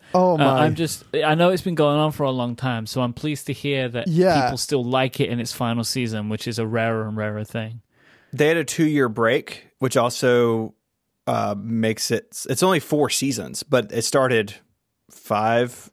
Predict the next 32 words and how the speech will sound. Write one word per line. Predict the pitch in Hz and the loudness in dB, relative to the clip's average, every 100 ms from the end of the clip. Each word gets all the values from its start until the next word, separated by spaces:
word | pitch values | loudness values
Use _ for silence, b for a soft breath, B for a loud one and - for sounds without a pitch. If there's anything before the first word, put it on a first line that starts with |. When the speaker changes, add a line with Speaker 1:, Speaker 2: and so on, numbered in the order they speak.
| _ | _
Speaker 3:
years | 127 147 | -4 -4
ago, | 170 196 190 | -2 -4 -4
six | 143 - | -6 -8
years | 151 165 | -8 -4
ago. | 170 170 170 | -2 -2 -2
So | - 117 | 2 2
it's, | 123 123 - - | 2 -2 -6 -4
it's | 147 131 | -4 0
been | 185 | 0
spaced | 185 - 147 143 | 0 2 2 2
out, | 127 127 131 123 | 2 2 0 0
but | 117 107 b b b b b b _ | 0 0 b b b b b b _
yeah, | 127 123 | 0 0
if | 123 - _ _ _ _ _ | -4 -10 _ _ _ _ _
Speaker 2:
It | 147 | -6
seems | - 185 208 202 | -4 -4 -2 -2
like | 202 | -2
it's | 180 147 | -2 -4
a | 139 | -2
very | 131 135 | 0 0
stressful | 123 - 120 104 - - | -2 -4 -6 -6 -8 -6
Speaker 3:
It | |
can | - 123 123 | -2 -2 0
Speaker 2:
show. | |
Speaker 3:
be. | 107 | -2
Speaker 2:
Is | 104 123 | -2 -6
that | 143 143 | -4 -4
right? | 151 156 123 - - - | -4 -4 -4 -4 -4 -4
Speaker 1:
It | 180 - | -4 2
can, | 202 202 | 2 4
espe-, | 190 - - - 196 - | 2 2 0 2 2 2
yeah, | 160 170 170 190 196 190 | -2 0 2 4 4 2